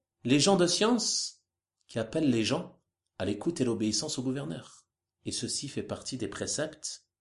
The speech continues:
pré-islamiques. Ils se sont assimilés en cela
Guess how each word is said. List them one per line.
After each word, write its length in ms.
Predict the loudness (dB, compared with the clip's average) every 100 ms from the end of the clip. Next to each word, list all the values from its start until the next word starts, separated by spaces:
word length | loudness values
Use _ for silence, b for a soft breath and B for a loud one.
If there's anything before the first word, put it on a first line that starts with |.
| _
pré-islamiques. 920 | -8 -4 -4 -4 -4 -6 -8 -12 -14 _ _ _ -6
Ils 100 | -2
se 160 | 0 2
sont 280 | 2 2
assimilés 420 | 2 4 4 4 6
en 120 | 4
cela 560 | 4 6 6 4 -8